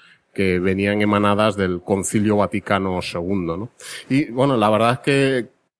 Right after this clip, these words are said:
eh, Fisac consiguió un estilo de bastante, eh, personalidad y, sobre todo, destacado que, eh, incorporó, eh, muchas soluciones originales estructurales, ¿no? Relacionadas con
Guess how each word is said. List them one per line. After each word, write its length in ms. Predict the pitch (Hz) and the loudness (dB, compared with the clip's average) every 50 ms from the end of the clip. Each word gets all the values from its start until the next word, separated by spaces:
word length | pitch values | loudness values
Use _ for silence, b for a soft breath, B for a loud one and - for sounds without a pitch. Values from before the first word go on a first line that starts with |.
| _ | _
eh, 340 | - 117 113 107 104 101 98 92 | -8 -6 -4 -4 -4 -4 -6 -6
Fisac 500 | - - 107 95 - 123 120 120 117 - - - | -4 -4 -4 -2 0 0 0 0 0 -4 -6 -4
consiguió 460 | 131 120 110 - 117 110 110 120 120 | -2 -2 0 0 0 0 2 2 0
un 120 | 120 120 | 2 0
estilo 480 | 117 110 - - - 131 120 117 120 131 | 0 -2 -2 -2 -2 0 0 0 0 -2
de 380 | 139 123 101 98 98 92 95 | -4 -10 -10 -10 -8 -6 -6
bastante, 1000 | 92 87 92 - 117 113 110 95 - 123 117 117 117 113 113 110 110 107 107 107 104 - - | -6 -6 -6 -4 -4 -2 -2 -2 0 0 2 2 4 4 4 4 2 2 0 -2 -4 -8 -8
eh, 400 | - 110 107 107 107 101 98 - - _ _ | -8 -6 -4 -4 -4 -4 -6 -8 -12 _ _
personalidad 800 | - 120 107 - - 117 110 107 107 107 104 113 117 135 135 - B B B B B B B - | -2 -2 -2 -2 -4 -2 -2 0 0 0 0 0 0 -2 -2 -6 B B B B B B B -2
y, 240 | 147 160 175 156 | 0 0 0 0
sobre 320 | - - - 131 123 123 123 | -2 -2 0 0 2 2 0
todo, 420 | 127 143 143 147 151 160 165 165 - - | 0 0 0 2 2 2 0 0 -4 -8
destacado 960 | 113 110 101 110 104 - - 110 110 - 131 135 135 135 143 147 139 - _ _ | -14 -8 -8 -8 -6 -2 -2 -2 -2 0 0 0 2 0 0 -2 -4 -8 _ _
que, 280 | - 135 135 139 139 - - | -2 0 0 0 0 -2 -2
eh, 500 | 113 107 107 104 101 101 98 95 104 - | -4 -2 -2 -2 -2 -2 -4 -4 -6 -6
incorporó, 920 | 110 120 113 110 - 117 113 101 - - 113 113 117 123 131 135 139 135 b b b b b b b b b _ | -6 -6 -4 -2 0 0 -2 -2 -2 -2 0 2 2 2 2 2 0 -2 b b b b b b b b b _
eh, 400 | - 98 104 104 104 101 101 101 98 | -6 -4 -2 -2 0 0 0 0 -2
muchas 360 | 104 110 127 123 - 151 139 | 0 0 0 0 0 -2 -2
soluciones 640 | - - 156 151 139 - - 151 139 151 143 - - | 0 0 0 0 0 0 0 0 0 0 0 0 0
originales 680 | 127 127 127 113 - - 117 113 127 139 147 143 - | 2 2 2 0 0 -2 0 0 2 2 2 0 0
estructurales, 1040 | 156 135 - - - 120 110 - _ - 95 98 110 107 98 87 90 90 90 - 117 | -2 -2 -2 -2 -2 -2 -2 -2 _ -6 -4 -2 0 0 -2 -2 -6 -10 -12 -8 -6
¿no? 160 | 120 139 147 | -4 -4 -4
Relacionadas 800 | - 98 95 101 98 - - 110 107 117 117 117 113 127 127 - | -4 -2 -2 -2 -4 -4 -4 -4 -2 0 0 0 0 0 -2 -2
con 480 | - _ - 107 101 104 101 98 98 92 | -6 _ -2 -2 -2 -2 -4 -6 -8 -10